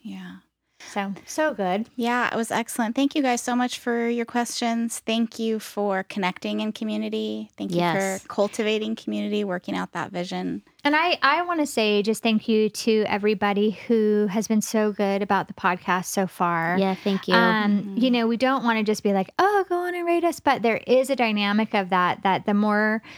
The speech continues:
Speaker 2: that you guys interact with that, the more easy it is for people to find us on there. So we would ask that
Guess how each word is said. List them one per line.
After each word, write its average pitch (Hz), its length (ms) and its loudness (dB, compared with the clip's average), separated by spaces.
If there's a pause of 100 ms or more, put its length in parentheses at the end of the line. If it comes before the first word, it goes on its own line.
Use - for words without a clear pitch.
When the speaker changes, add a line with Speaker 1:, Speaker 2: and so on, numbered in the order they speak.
(300)
Speaker 2:
that 208 280 2
you 226 220 2
guys 220 260 2
interact 196 460 2
with 202 160 0
that, 180 400 0
the 233 80 2
more 214 280 2
easy 247 460 2
it 240 60 2
is 247 200 2
for 214 140 0
people 208 320 -2
to 196 120 0
find 202 340 0
us 240 180 -2
on 262 140 2
there. 277 160 0
So 254 180 0
we 220 140 4
would 226 140 2
ask 196 460 -2
that 196 240 2